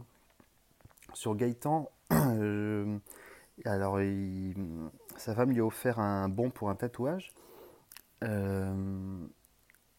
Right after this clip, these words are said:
alors, euh, moi, bon, moi j'ai des tatouages depuis très longtemps. Là, j'en ai refait un il y a pas, assez récemment. Et, euh, comme conseil que je pourrais donner à Gaëtan, c'est que de,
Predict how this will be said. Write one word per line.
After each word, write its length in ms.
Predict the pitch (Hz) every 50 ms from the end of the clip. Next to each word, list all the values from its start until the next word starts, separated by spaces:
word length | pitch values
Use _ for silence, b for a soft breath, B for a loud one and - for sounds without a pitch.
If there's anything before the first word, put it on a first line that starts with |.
| _ -
alors, 240 | 107 110 110 107 90 170 165 - - _ _ _ _ _ 131
euh, 380 | 123 104 104 104 101 101 101
moi, 260 | 98 101 107 123 135 131
bon, 180 | 110 104 98
moi 200 | 92 90 92 104
j'ai 120 | 107 113 110
des 120 | 104 95
tatouages 540 | - - - 101 98 - 110 104 107 104 98
depuis 340 | 92 87 87 87 - - -
très 160 | - - 113
longtemps. 400 | 101 101 95 - 131 143 151 151
Là, 100 | 139 117
j'en 160 | - 110 101
ai 40 | 95
refait 200 | - - - 113
un 60 | 104
il 80 | 95 90
y 20 |
a 40 | 87
pas, 300 | - 110 104 98 90 80 78 85 - 131 139 143 - _ -
assez 220 | 101 107 - - 123
récemment. 460 | 110 107 - - 101 101 120 151 - B B B B B B B B B B _ -
Et, 60 | 107
euh, 260 | 104 98 101 107 101 87 - _ _ _ _
comme 180 | - 117 113 -
conseil 360 | - 143 135 - - 147 139
que 120 | - 120
je 60 | -
pourrais 160 | - - 117 113
donner 240 | 113 117 117 117
à 80 | 110 107
Gaëtan, 400 | 104 107 107 107 - - 147 143
c'est 160 | - - 113
que 420 | - - 110 107 104 101 101 101 101
de, 340 | 98 101 98 98 98 98